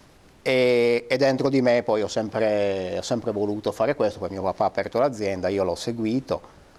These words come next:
eh, negli anni, poi dopo chiaramente, però credo che, eh, fondamentalmente un imprenditore faccia que-, faccia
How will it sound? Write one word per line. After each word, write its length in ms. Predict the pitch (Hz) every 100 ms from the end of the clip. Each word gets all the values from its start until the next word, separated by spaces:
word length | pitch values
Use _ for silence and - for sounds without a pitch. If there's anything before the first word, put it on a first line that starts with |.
| - -
eh, 240 | 85 -
negli 260 | - 85 80
anni, 320 | - 120 95
poi 180 | - 101
dopo 320 | 117 95 - 92
chiaramente, 680 | 101 156 113 104 113 92
però 580 | - 143 117 113 120 104
credo 340 | - 98 95 -
che, 300 | 90 87 -
eh, 640 | 92 90 85 82 85 87 -
fondamentalmente 1080 | - 127 117 117 113 107 123 131 131 131 - - - - - - - - -
un 120 | 190
imprenditore 640 | 202 196 208 202 208 220
faccia 400 | 202 160 151 160
que-, 160 | - - -
faccia 360 | 156 147 123